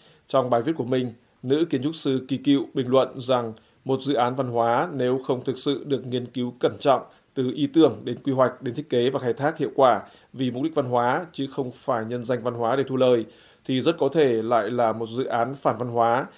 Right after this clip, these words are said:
khi thay thế những nét văn hóa dung dị bản địa vốn có bằng những ý tưởng sáo rỗng, lai căng, vay mượn. Không thể nhân danh văn hóa để xóa bỏ văn hóa đích thực mà chúng ta đã có. Những ngày này, V O A quan sát thấy nhiều người dân địa phương tại Quảng An trăng biểu ngữ trước nhà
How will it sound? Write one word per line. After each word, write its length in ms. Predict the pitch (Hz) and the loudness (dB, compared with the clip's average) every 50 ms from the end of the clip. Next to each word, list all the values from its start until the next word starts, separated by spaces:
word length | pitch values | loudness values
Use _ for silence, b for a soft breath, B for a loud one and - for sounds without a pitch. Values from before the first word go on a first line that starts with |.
| B B B | B B B
khi 180 | _ - - 127 | _ -4 -4 -2
thay 160 | 135 131 127 | 0 0 -2
thế 320 | 127 127 123 120 123 131 131 | 0 0 0 0 0 0 -2
những 180 | 135 131 - | -2 -4 -4
nét 200 | 147 147 147 151 | -2 -4 -4 -2
văn 120 | - 127 123 | -4 -6 -4
hóa 260 | 113 117 117 117 123 | -2 -2 -2 -2 -2
dung 260 | 127 127 127 123 120 | -2 -4 -4 -6 -6
dị 200 | 110 120 131 - | -6 -6 -6 -4
bản 220 | - 120 113 104 110 | -4 -4 -4 -4 -4
địa 160 | 123 117 - | -4 -4 -2
vốn 180 | 113 123 120 | -4 -6 -4
có 340 | - 123 117 113 113 135 - - B B B B B | 0 4 4 6 6 4 2 0 B B B B B
bằng 280 | 127 127 123 120 120 | -4 -4 -4 -4 -4
những 160 | 117 131 135 135 - | -4 -6 -6 -6 -6
ý 180 | 143 139 127 127 - | -6 -6 -4 -2 0
tưởng 160 | 160 143 113 110 | 0 0 0 -2
sáo 260 | - - 123 120 123 | -4 -2 0 0 2
rỗng, 380 | 113 139 135 165 190 196 - | 2 2 2 2 0 -4 -2
lai 140 | 127 127 123 123 | 0 0 2 2
căng, 280 | - 131 127 123 113 110 | 4 2 2 2 -2 -4
vay 160 | 107 117 120 | -4 -2 -2
mượn. 220 | 120 131 135 123 127 - _ b b b b b b b | 0 2 2 2 0 -2 _ b b b b b b b
Không 260 | - - 135 131 127 | -4 -2 -2 -2 -2
thể 160 | 127 131 117 | -4 -4 -2
nhân 160 | 107 120 120 | -2 -2 -2
danh 160 | 117 127 123 110 | -2 -2 -2 -2
văn 120 | 120 117 | -4 -4
hóa 420 | 113 117 113 113 113 117 139 165 175 147 | -2 0 0 2 2 2 0 -2 -2 -4
để 200 | 131 123 117 104 | -2 -2 -2 -2
xóa 300 | - - - 117 117 131 | -4 -2 0 0 2 4
bỏ 260 | 147 147 131 101 95 - | 4 4 4 4 0 -4
văn 100 | 120 117 | -4 -2
hóa 160 | 117 113 117 | -2 -2 -2
đích 140 | 156 147 - | -2 -2 -2
thực 300 | 143 135 135 - - 117 | -2 -2 -2 -6 -12 -12
mà 80 | 113 - | -10 -10
chúng 120 | 127 120 | -4 -2
ta 100 | 123 117 | 0 0
đã 100 | 110 101 | 0 0
có. 340 | - - 113 110 113 127 143 - - _ _ b b b b b b b b b b b | 0 2 4 6 6 4 4 0 -10 _ _ b b b b b b b b b b b
Những 120 | b 170 175 | b -2 0
ngày 80 | 180 | 2
này, 240 | 156 151 139 131 120 113 117 - | 2 4 2 2 0 -2 -4 0
V 60 | 139 | 2
O 180 | 139 139 139 | 4 6 6
A 40 | 135 131 131 131 | 6 4 4 2
quan 140 | 131 127 | 0 0
sát 260 | 123 - 160 151 170 165 - | 0 2 2 2 2 2 -2
thấy 220 | 135 127 120 131 | -2 -2 0 -2
nhiều 280 | 139 139 135 139 127 117 | -2 0 0 0 0 0
người 120 | 113 120 | 0 -2
dân 160 | 113 123 117 | -2 0 0
địa 120 | 117 123 104 | 0 -2 -2
phương 360 | - - - 135 127 123 117 - | -2 -2 0 2 2 2 0 0
tại 140 | 123 110 98 - | -2 -2 0 0
Quảng 180 | 120 113 113 | -4 -4 -2
An 260 | 110 131 131 131 123 113 b b b b b b | 0 0 0 0 0 -2 b b b b b b
trăng 200 | - 139 131 127 | -2 0 0 0
biểu 160 | 127 113 107 | -2 -4 -2
ngữ 260 | 120 131 143 151 170 170 | -2 -2 0 2 0 0
trước 180 | - 180 175 | 0 -4 -2
nhà 300 | 151 139 127 123 117 104 | 0 2 2 2 0 0